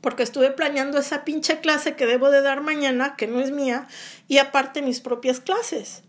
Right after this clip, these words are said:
Llegó la hora de comer y no había nada, porque yo y mi Jackie Chan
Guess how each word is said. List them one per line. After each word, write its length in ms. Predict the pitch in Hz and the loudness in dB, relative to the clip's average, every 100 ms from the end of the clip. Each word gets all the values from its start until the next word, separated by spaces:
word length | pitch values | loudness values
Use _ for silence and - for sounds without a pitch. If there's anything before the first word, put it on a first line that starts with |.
| _ _ - _ - | _ _ -20 _ -4
Llegó 260 | 254 269 294 | 4 4 4
la 200 | 311 330 | 4 4
hora 180 | 339 359 | 4 2
de 160 | 339 | 0
comer 400 | 339 330 311 320 - | -2 0 0 -2 -4
y 120 | 247 | -2
no 300 | 240 240 247 | 2 2 2
había 340 | 254 214 196 | 0 -2 -6
nada, 640 | 220 233 269 320 269 196 - - - _ | -4 -2 -2 -2 -4 -6 -18 -20 -20 _
porque 460 | - 214 214 220 233 | -2 -2 2 2 4
yo 360 | 269 277 294 294 | 6 6 4 -4
y 120 | 202 | -6
mi 180 | 196 202 | -6 -2
Jackie 340 | 214 214 311 | -4 0 -2
Chan 400 | 311 311 262 285 | 0 0 0 -2